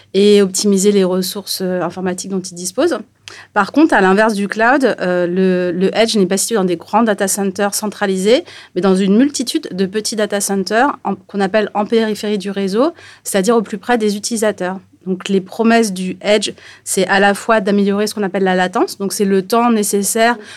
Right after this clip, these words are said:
pour une donnée d'aller d'un point A à un point B, donc par exemple d'un, d'un, d'un objet communicant jusqu'à là où les données vont être traitées. Euh, donc, euh, plus de rapidité, de pouvoir, euh, traiter des plus gros volumes aussi de données,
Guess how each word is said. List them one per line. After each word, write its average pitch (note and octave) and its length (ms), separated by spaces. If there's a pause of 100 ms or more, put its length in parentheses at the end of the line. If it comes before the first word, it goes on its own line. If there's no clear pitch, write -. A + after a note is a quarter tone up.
(120)
pour G3+ 140
une G3+ 160
donnée G#3+ 280
d'aller G3 280
d'un F#3 160
point G3 280
A G#3 220
à - 20
un G3 60
point F#3 200
B, B3 140
donc A3 140
par F3+ 160
exemple F#3 60
d'un, F#3 180
d'un, F3 240
d'un F3+ 220
objet F#3+ 240
communicant G3+ 560
jusqu'à G3 360
là G#3 160
où G3+ 80
les F3+ 160
données F#3 240
vont F#3 120
être F#3 120
traitées. B3+ 320 (800)
Euh, F#3+ 80
donc, F#3+ 260
euh, F#3+ 400 (140)
plus A3+ 180
de G#3+ 80
rapidité, G#3 800 (300)
de G3 80
pouvoir, G#3 640
euh, G3 120
traiter G#3 360
des G3 120
plus F#3+ 160
gros A#3 280
volumes A3+ 300
aussi G3+ 220
de F#3 100
données, G3 340